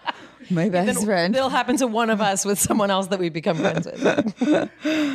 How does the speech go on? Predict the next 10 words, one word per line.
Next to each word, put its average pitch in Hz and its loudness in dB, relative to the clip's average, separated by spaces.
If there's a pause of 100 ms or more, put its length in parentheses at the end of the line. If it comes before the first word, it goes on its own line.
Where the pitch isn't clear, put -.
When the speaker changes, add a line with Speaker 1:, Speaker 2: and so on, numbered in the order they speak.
(180)
Speaker 1:
<laughs> - -20
Speaker 2:
But 214 0
no, 226 2
it's, - -2
and 220 0
y-, 233 2 (140)
and 226 2
you 247 4
know 269 2
what? 269 2